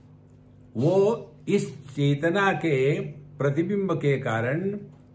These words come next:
सजीव हो जाती है। और ये दोनों का तादात्म्य कैसा है? छाया अहंकारयोः ऐक्यम तप्त अयपिंडवत, माने जैसे लोहा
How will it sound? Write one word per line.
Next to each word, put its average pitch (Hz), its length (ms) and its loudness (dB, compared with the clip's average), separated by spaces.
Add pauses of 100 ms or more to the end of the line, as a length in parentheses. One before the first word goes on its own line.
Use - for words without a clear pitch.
(160)
सजीव 160 380 2
हो 117 160 0
जाती 101 340 -6
है। 76 220 -18 (1000)
और 131 100 2
ये 160 100 4
दोनों 147 460 2
का 175 200 -2
तादात्म्य 147 600 0
कैसा 127 380 -2
है? 143 440 0 (360)
छाया 160 380 2
अहंकारयोः 135 1120 2
ऐक्यम 160 480 -4 (420)
तप्त 196 580 4
अयपिंडवत, 147 840 2 (1120)
माने 143 800 0
जैसे 135 500 -2
लोहा 123 400 0